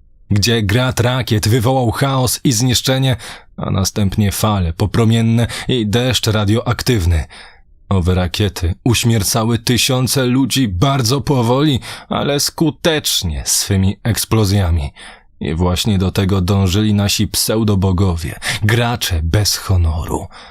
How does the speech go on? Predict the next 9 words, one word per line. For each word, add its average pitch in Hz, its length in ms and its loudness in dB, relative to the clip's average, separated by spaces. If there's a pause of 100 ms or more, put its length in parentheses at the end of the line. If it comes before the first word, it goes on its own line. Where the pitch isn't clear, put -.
(400)
My, 101 360 2 (460)
mieszkańcy 107 720 0
tej 117 300 0
dzielnicy, 107 760 2 (500)
mogliśmy 123 500 0
powiedzieć 120 460 0
o 120 140 0
ślepym 120 440 0
szczęściu, 110 640 -2